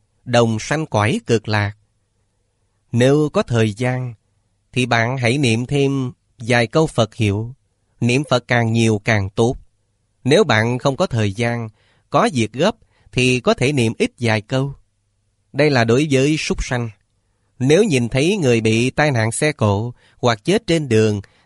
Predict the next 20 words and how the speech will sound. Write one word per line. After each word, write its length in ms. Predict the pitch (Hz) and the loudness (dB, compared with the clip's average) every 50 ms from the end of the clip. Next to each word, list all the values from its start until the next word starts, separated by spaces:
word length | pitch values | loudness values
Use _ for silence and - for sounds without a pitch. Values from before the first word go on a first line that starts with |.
| - | -6
thì 300 | - 127 127 127 120 117 | -2 0 2 2 2 0
chúng 220 | 110 - 170 180 170 | 0 0 -2 0 0
ta 120 | 160 151 | 0 0
niệm 220 | 139 120 113 120 127 - | 2 2 2 0 -2 -2
Phật 240 | - 113 113 110 - | 0 0 0 0 -2
hồi 320 | - 113 117 113 110 107 107 | -2 0 2 2 2 2 2
hướng 200 | 131 143 170 214 - | 2 2 0 0 -2
cho 140 | - 160 156 | -2 -2 -2
họ, 340 | 135 110 107 104 98 101 110 120 123 - _ _ _ _ _ _ _ _ _ | -2 -2 -2 -2 -2 -4 -6 -10 -14 -18 _ _ _ _ _ _ _ _ _
khuyên 320 | _ - 160 165 165 156 139 | _ 0 2 2 2 2 0
bảo 200 | 117 110 131 175 | 0 2 0 0
họ 380 | 151 117 107 104 101 104 113 | 0 -2 -2 0 0 -2 -2
quy 240 | 120 - 143 143 139 | -2 0 2 2 2
y 200 | 123 135 135 131 | 2 2 0 0
Tam 300 | 123 - 151 147 139 123 | -2 -2 -2 -2 -2 -2
Bảo, 380 | 110 104 98 95 107 139 175 190 _ _ _ _ _ - | -2 -2 -4 -4 -6 -10 -12 -14 _ _ _ _ _ -2
cầu 220 | - 127 127 120 117 | 0 2 2 2 0
sanh 260 | - - 165 170 170 | -2 -4 -2 -2 -2
tịnh 260 | - 120 110 113 131 | 0 0 0 0 0
độ. 360 | 123 110 101 101 107 120 127 | 0 0 0 -2 -4 -8 -12